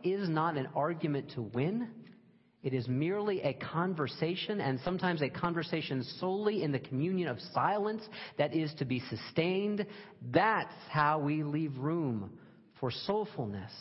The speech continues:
That is how we leave room for making choices mindfully, choices that may heal rather than harm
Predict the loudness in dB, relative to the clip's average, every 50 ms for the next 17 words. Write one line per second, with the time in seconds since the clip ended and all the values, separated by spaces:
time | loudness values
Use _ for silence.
0 | -18 -20 -20 -20 -20 _ -18 -18 -16 -14 0 4 4 4 6 4 2 2 0 0
1 | 0 0 0 2 4 4 4 2 2 2 0 0 0 0 0 0 0 0 0 0
2 | 0 2 2 0 0 -2 0 0 0 2 2 2 2 0 0 0 0 0 0 -2
3 | -2 -2 -2 -2 -2 -2 -2 -4 -4 -2 0 0 2 2 2 2 0 -2 -4 -2
4 | -2 -2 -4 -4 -4 -4 -4 -2 -2 -4 -2 0 0 0 0 0 0 0 2 2
5 | 0 -2 -4 -6 -4 -2 -2 0 0 0 0 0 -2 -4 -8 -14 -18 -20 -20 -20
6 | -20 -20 -20 -20 -10 _ 0 2 2 2 2 2 2 0 0 0 0 2 2 4
7 | 4 2 2 0 -2 -6